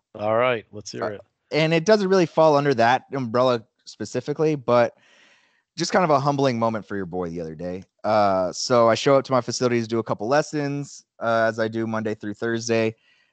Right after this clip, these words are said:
Speaker 2: Uh, I had a no-show, and, uh, nobody was in our, what we call the pro batter, which is a, a, uh, similar to,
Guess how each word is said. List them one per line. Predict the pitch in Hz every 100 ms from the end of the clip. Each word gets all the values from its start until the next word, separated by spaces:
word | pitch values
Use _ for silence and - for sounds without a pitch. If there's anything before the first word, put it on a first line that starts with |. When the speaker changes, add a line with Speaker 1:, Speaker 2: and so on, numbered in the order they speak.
| -
Speaker 2:
Uh, |
I | 104 104 110
had | 127 117
a |
no-show, | 110 131 147 - 107 101 110 131 _ 98
and, | 107 104 104
uh, | 107 107
nobody | 110 120 127 127
was | 120 110
in | 117 120 117 113 -
our, | 107 110 107 107
what | 107
we | 110
call | 110 107
the | 92
pro | - 147
batter, | 131 92 95 110
which | 101 95
is | 101 95
a, | 95 92 - -
a, | 92 87 85 85
uh, | 82 78 71 _
similar | - - 180 175 160
to, | 139 - 131 127 123 117